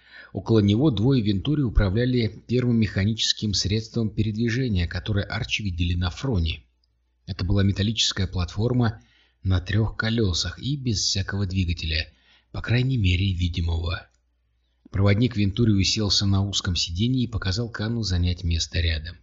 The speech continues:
Тот едва успел поджать ноги, как они тронулись.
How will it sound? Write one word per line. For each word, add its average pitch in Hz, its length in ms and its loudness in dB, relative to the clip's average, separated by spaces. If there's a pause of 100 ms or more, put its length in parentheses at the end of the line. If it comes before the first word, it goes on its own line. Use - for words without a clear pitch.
(600)
Тот 107 200 -4
едва 104 260 2
успел 107 360 2
поджать 98 420 0
ноги, 127 300 2
как 117 240 -2
они 90 220 4
тронулись. 85 680 0